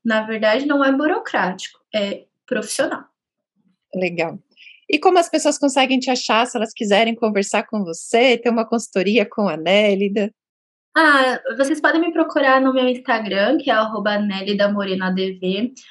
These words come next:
Speaker 1: No link da minha bio já é o meu WhatsApp corporativo, então vocês podem tanto me chamar da D M ou direto no meu WhatsApp corporativo lá no link da bio. E vocês podem, é, hum,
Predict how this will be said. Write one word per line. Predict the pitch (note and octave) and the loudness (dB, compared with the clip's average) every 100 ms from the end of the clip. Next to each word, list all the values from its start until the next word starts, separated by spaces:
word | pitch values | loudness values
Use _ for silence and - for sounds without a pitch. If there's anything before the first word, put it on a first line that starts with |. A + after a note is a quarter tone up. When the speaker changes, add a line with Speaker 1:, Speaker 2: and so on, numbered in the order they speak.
| - | -4
Speaker 1:
No | A#3+ | 0
link | B3 C4+ C#4+ | 2 2 2
da | C#4 C4+ | 0 0
minha | B3 G#3+ F#3+ | 0 -2 -2
bio | G3 C4 C4+ | -2 0 0
já | A3+ A3+ | 0 0
é | A3 A#3 | 2 2
o | |
meu | B3+ C4 | 2 0
WhatsApp | B3 - A3 A3 B3+ B3 | -2 -2 -4 -2 -4 -4
corporativo, | A#3 A#3+ B3 A3 A3 - - G3+ G3+ A#3+ | -6 -4 -2 0 -2 -4 -6 -6 -6 -6
então | A#3 A3 G#3+ G#3 G#3 G3 F#3 | -6 -6 -6 -4 -4 -4 -6
vocês | G#3+ A3 | -6 -8
podem | - G#3 G#3 | -4 -4 -4
tanto | G3+ G#3 A3+ | -4 -6 -4
me | A3 | -6
chamar | - G#3 G3 | -6 -4 -4
da | G3 | -4
D | F#3+ G3 | -6 -6
M | F#3+ G3 A#3 C#4 C#4 - _ - | -4 -2 0 0 -2 -10 _ -4
ou | G#3+ A3 A3+ | -2 0 -2
direto | A3 A3+ G3 G3+ B3 | 0 0 0 0 0
no | A#3 | 0
meu | A3 | 0
WhatsApp | G#3 G#3 G3 - | -2 -4 -6 -6
corporativo | G#3 G3+ G#3 G3 F#3+ - G3+ G3 | -10 -8 -4 -4 -4 -6 -6 -4
lá | F#3+ | -4
no | G3 F#3+ | -4 -4
link | F#3+ F#3 | -8 -8
da | G3 F#3+ | -6 -6
bio. | F#3+ G3 A#3+ - - - - - _ | -4 -2 -2 -4 -12 -20 -20 -20 _
E | - A#3 | 0 2
vocês | A3+ A#3+ D#4+ | 2 0 -2
podem, | D#4 C4 B3 B3 B3 A#3+ - | 2 4 4 4 -2 -6 -8
é, | A3 G#3+ G#3 G#3 G3+ F#3+ - - | -4 -2 0 0 0 -2 -4 0
hum, | B3 A3 G#3+ | 2 2 -2